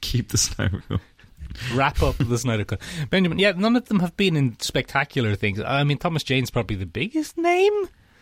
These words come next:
Speaker 1: Well, I think that's probably, yeah, I think that's probably true. But I wonder, is that, you know, just a weird looking movie, Michael.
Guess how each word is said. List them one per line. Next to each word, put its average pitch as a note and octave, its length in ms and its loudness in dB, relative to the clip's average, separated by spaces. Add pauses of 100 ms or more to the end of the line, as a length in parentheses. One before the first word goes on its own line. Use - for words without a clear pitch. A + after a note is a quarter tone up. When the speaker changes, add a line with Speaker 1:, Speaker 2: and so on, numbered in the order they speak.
(240)
Speaker 1:
Well, G#2 220 4
I G#2 40 2
think G2+ 160 0
that's G2 120 -2
probably, F#2+ 460 2
yeah, G#2 220 2
I F#2+ 60 2
think G#2 180 2
that's F#2 160 -2
probably F#2+ 280 2
true. G2+ 340 2
But G2 180 0
I G2 80 4
wonder, G#2+ 260 4
is G2 120 2
that, G2+ 240 2
you G#2 160 4
know, F#2+ 260 4 (580)
just - 200 2
a A2+ 60 2
weird G#2 340 2
looking G2+ 240 2
movie, G#2 320 4
Michael. G#2 380 4